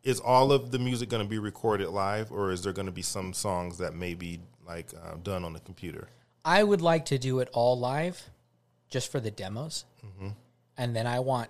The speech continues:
Speaker 2: Tom, because Tom sent me some of his other songs, and they've got, like, little chimes in it. Like, he puts the little things in the background that make it sound like a song.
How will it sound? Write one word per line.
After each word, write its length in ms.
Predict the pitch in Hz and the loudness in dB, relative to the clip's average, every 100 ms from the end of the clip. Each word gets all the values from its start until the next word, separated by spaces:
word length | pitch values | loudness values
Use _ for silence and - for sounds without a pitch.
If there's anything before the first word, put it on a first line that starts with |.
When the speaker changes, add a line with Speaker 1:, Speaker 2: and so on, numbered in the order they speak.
| - | -12
Speaker 2:
Tom, 340 | - 127 110 101 | -4 -2 -2 -2
because 220 | 120 120 | -4 -4
Tom 340 | - 175 240 | -2 0 2
sent 200 | 220 - 139 | 0 -2 -2
me 100 | 113 | -4
some 160 | 113 | -2
of 100 | 104 | -2
his 140 | 101 113 | 0 2
other 240 | 156 120 | 2 0
songs, 460 | - 98 90 92 - _ _ _ 123 | -2 -8 -8 -12 -14 _ _ _ -4
and 120 | 151 | 0
they've 180 | 165 143 | 0 4
got, 240 | 160 127 | 2 2
like, 220 | 120 110 139 | 0 -2 -2
little 260 | 156 143 | 0 0
chimes 580 | - - 139 139 143 135 | -2 -2 0 2 0 0
in 100 | 143 | 0
it. 220 | 139 - - - | 0 -2 -8 -8
Like, 300 | 139 131 - - _ _ - - _ _ _ | -2 -2 -2 -20 _ _ -20 -20 _ _ _
he 160 | _ 170 | _ -8
puts 340 | - 220 220 | 0 2 2
the 140 | - 160 | 4 6
little 240 | 151 151 | 8 4
things 420 | - 165 147 135 | 4 4 4 2
in 80 | 123 | 2
the 80 | 120 | 0
background 640 | 120 117 - 117 101 101 | 0 0 0 0 0 -2
that 140 | 104 123 | -6 -6
make 160 | 113 | -6
it 100 | 120 | -6
sound 380 | - 131 117 107 | -4 -2 -2 -4
like 140 | 98 | -6
a 40 | - | -4
song. 440 | - - - 104 | -4 -4 -10 -16